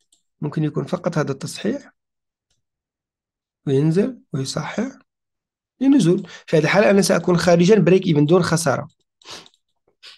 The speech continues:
لأني أنا واضع بريك و-، وقت خسارتي على منطقة الدخول. هل ممكن ينزل الآن يكسر القناة؟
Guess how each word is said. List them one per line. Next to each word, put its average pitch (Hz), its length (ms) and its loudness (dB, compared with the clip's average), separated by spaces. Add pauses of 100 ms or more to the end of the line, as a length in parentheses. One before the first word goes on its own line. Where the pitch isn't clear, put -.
(140)
لأني 135 240 -6
أنا 147 80 0
واضع 160 220 6
بريك 139 320 -2
و-، 175 60 -6
وقت - 340 -2
خسارتي 156 380 -4
على 139 140 2
منطقة 139 280 -8
الدخول. 123 380 -14 (2750)
هل 147 140 2
ممكن 170 320 4
ينزل 190 300 4
الآن 254 320 2
يكسر 208 200 -2
القناة؟ 359 540 0